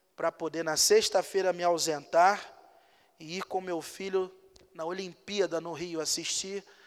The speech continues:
a final de uma modalidade, de um esporte que meu filho pratica e gosta muito. E o pastor Darcy chegou e falou assim pra mim, "Não, tudo bem, você pode ir sexta-feira?" Eu falei, "Sexta-feira, pastor. Só pode ficar tranquilo que sábado eu,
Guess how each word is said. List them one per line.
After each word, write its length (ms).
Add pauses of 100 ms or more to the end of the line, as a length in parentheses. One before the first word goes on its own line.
(340)
a 80
final 460
de 100
uma 120
modalidade, 720
de 80
um 60
esporte 540
que 80
meu 160
filho 220
pratica 600
e 60
gosta 420
muito. 400 (1200)
E 80
o 60
pastor 280
Darcy 260
chegou 220
e 20
falou 180
assim 160
pra 140
mim, 80
"Não, 180
tudo 200
bem, 180
você 260
pode 320
ir 60
sexta-feira?" 640
Eu 40
falei, 180
"Sexta-feira, 680
pastor. 400
Só 140
pode 320
ficar 180
tranquilo 420
que 160
sábado 540
eu, 220